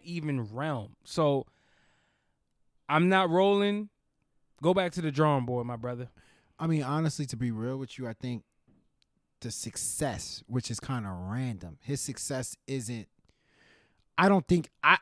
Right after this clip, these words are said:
Speaker 2: I couldn't have predicted his success. I don't think the next person could have predicted his success. It's very random. And I think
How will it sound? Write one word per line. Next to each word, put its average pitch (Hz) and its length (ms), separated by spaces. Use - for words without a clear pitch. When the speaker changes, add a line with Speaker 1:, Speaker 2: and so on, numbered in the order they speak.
Speaker 2:
I 180 220
couldn't 196 280
have 175 100
predicted 151 560
his 143 160
success. - 680
I 170 120
don't 151 180
think 143 240
the 120 60
next 123 400
person 131 360
could - 160
have 107 60
predicted 110 520
his 95 120
success. - 680
It's 131 160
very 151 420
random. 107 520
And 123 420
I 135 120
think 175 180